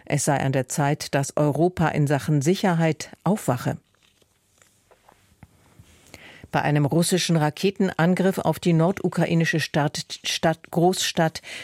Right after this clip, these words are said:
Tschernihiw sind mindestens vierzehn Menschen getötet worden. Mehr als sechzig wurden nach Angaben des ukrainischen Rettungsdienstes verletzt.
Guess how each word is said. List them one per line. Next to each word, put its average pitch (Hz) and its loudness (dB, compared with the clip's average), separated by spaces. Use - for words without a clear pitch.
Tschernihiw 170 4
sind 170 2
mindestens 190 2
vierzehn 202 2
Menschen 156 2
getötet 170 0
worden. 131 0
Mehr 180 4
als 180 0
sechzig 196 0
wurden 208 2
nach 180 2
Angaben 175 2
des 160 0
ukrainischen 165 0
Rettungsdienstes 147 0
verletzt. - -2